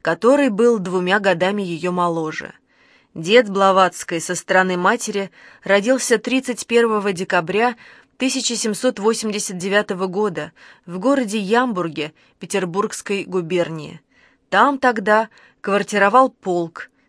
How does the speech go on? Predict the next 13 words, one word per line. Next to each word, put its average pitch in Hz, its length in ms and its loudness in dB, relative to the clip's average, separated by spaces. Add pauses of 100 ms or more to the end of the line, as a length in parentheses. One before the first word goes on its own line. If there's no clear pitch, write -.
(120)
где 180 200 -4
служил 175 440 -2
его 185 420 -4
отец. - 600 -10 (1300)
Для 190 260 2
брака 208 320 2
Елены 208 340 2
Павловны 196 500 4
и - 140 -10
Андрея 185 360 -2
Михайловича 185 720 -2 (440)
существовало 262 760 2
препятствие, 226 800 -2